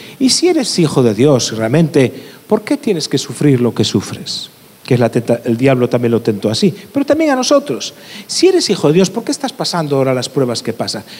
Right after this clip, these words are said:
¿Cómo es posible que no tengas trabajo? Si eres hijo de Dios, ¿cómo es posible que estés enfermo? ¿Cómo es posible que te vaya mal? ¿Cómo es posible que tu hijo, tu matrimonio, lo que fuese? Si eres hijo de Dios, ¿por qué?".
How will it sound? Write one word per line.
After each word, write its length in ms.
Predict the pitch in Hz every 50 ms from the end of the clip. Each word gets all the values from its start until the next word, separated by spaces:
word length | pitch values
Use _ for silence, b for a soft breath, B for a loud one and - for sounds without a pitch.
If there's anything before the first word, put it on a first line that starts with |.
| B B -
¿Cómo 320 | - 339 330 311 247 202
es 80 | 170 -
posible 440 | - 151 139 - 165 143 139 143 -
que 100 | 139 120
no 100 | 117 113
tengas 320 | - 127 120 113 - -
trabajo? 500 | - 107 98 92 92 - - - - - - - - - - _ - B B B B B B B
Si 120 | - -
eres 200 | 160 147 135 -
hijo 180 | - 135 147 160
de 60 | 175
Dios, 140 | 226 247 247
¿cómo 160 | - 311 370
es 60 | 349
posible 460 | - - 202 - - 202 165 143 127 -
que 80 | 139
estés 260 | - - - - -
enfermo? 520 | 131 110 - - 117 104 92 92 90 92 87 B B B B B B
¿Cómo 160 | - 302 330
es 80 | 339 330
posible 400 | - 247 226 - 240 208 190 165
que 140 | - 180 147
te 120 | - 139
vaya 220 | 127 123 123 120 120
mal? 160 | 120 117 -
¿Cómo 160 | - 285 330
es 80 | 320 -
posible 380 | - 254 - 247 233 208 185
que 100 | - 175
tu 160 | - - 160
hijo, 240 | 180 185 180 - 180 170
tu 120 | 165 156
matrimonio, 500 | 156 151 147 - 151 151 180 185 180 170 170 B B B
lo 100 | 285 294
que 100 | - 311
fuese? 400 | - - 302 254 202 - - 196 - - B B B B B
Si 180 | - - - 330
eres 180 | 359 330 320 -
hijo 180 | 262 - 226 226
de 40 | 226
Dios, 140 | 226 220
¿por 380 | - - 240 240 233 233 240 -
qué?". 460 | - 349 262 170 - - - - -